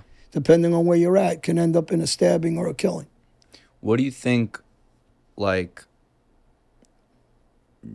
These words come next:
Speaker 2: Jimmy hopes for his life when he gets out, or his expectations of life when he gets out?
Speaker 1: Well, he's kinda handy. So he's, uh,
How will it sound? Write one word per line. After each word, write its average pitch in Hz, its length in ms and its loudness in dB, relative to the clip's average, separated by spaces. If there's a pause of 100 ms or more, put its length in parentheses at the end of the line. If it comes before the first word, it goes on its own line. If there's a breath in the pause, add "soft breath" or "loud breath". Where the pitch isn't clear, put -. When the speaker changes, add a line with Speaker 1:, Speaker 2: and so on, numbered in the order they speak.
(460)
Speaker 2:
Jimmy 101 920 -2 (1500)
hopes - 480 -4
for 104 160 -6
his 95 240 -4
life 92 260 -4
when 92 120 -6
he 87 60 -6
gets 82 240 -10
out, 85 240 -6 (360)
or 104 160 -2
his 95 160 0
expectations 90 800 -6
of 78 100 -14
life 73 220 -12
when - 100 -16
he - 60 -14
gets - 220 -14
out? - 180 -14 (1500)
Speaker 1:
Well, 185 140 4
he's 226 280 2
kinda 214 320 4
handy. 156 440 2
So 170 220 0
he's, 175 320 2
uh, 165 320 2